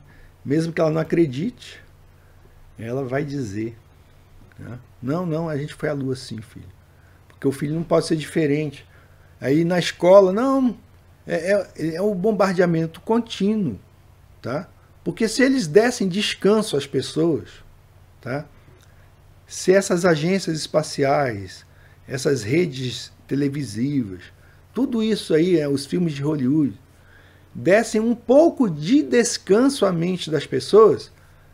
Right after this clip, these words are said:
elas começariam a compreender,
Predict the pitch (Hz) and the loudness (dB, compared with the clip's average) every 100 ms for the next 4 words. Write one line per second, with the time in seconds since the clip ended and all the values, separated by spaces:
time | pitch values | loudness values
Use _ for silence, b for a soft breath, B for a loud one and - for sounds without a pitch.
0 | b b - - 165 160 - - - 254 | b b -14 -4 -2 -2 -10 -16 0 2
1 | 262 262 - 240 220 160 170 180 180 185 | 4 0 0 2 4 2 0 0 -2 -6
2 | 160 - 196 180 185 151 110 117 139 - | -10 -4 -4 -2 -2 -2 -4 -6 -6 -8